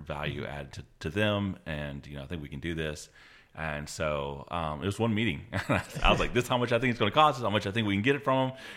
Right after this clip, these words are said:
Speaker 1: And, uh, he said, "Yeah." And, uh, so that's, that's the start of, of that. And I fell in
Speaker 2: That's
Speaker 1: love with
Speaker 2: awesome.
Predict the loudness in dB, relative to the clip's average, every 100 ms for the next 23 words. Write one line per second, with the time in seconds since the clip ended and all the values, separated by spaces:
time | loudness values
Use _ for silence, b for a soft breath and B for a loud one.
0 | B 4 4 4 4 4 2 0 -2 -2
1 | -2 -4 -8 _ -6 -4 -2 -4 -4 -4
2 | -4 0 2 2 2 0 -2 0 -6 0
3 | 2 2 -2 -8 -12 -8 -2 0 0 -4
4 | -12 B B -2 -2 0 4 4 4 0
5 | -4 -6 -10